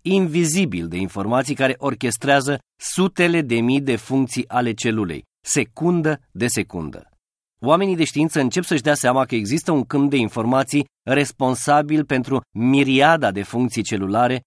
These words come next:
care există dincolo de limitele materiei. Un câmp invizibil al conștiinței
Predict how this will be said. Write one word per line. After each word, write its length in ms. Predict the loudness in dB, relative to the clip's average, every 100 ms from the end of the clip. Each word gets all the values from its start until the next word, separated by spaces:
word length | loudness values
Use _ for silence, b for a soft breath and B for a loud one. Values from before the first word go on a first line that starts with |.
| -2
care 140 | 0
există 460 | 2 0 -2 -2 -2
dincolo 680 | -2 0 0 0 0 0 -2 -10
de 140 | -8
limitele 560 | -4 -2 -2 -2 -4 -4
materiei. 680 | -4 -6 -12 -12 -16 -20 _ _ _ _ _ _ _ _ _ _ _ 0
Un 80 | 0
câmp 300 | 2 0 0
invizibil 720 | 0 0 0 0 0 0 0
al 120 | -2 -4
conștiinței 800 | -2 -2 -2 -2 0 0 0